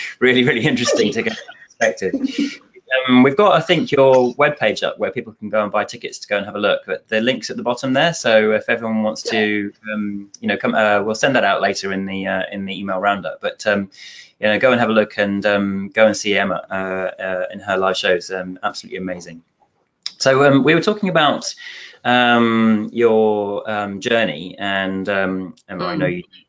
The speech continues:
Speaker 1: you didn't wanna make this about you, but, um, I guess there is, uh, a, the essence of your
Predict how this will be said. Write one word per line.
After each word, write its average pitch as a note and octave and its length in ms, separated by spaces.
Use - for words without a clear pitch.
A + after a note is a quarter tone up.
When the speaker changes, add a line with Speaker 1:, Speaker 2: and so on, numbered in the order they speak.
Speaker 1:
you A2+ 100
didn't B2 140
wanna G#2+ 140
make G#2 180
this F#2 120
about F#2+ 400
you, F#2 380
but, - 340
um, F#2+ 680
I G2 80
guess G#2 240
there G2 300
is, - 380
uh, F#2 520
a, F#2+ 380
the G#2 120
essence F#2 540
of F#2 200
your F#2 520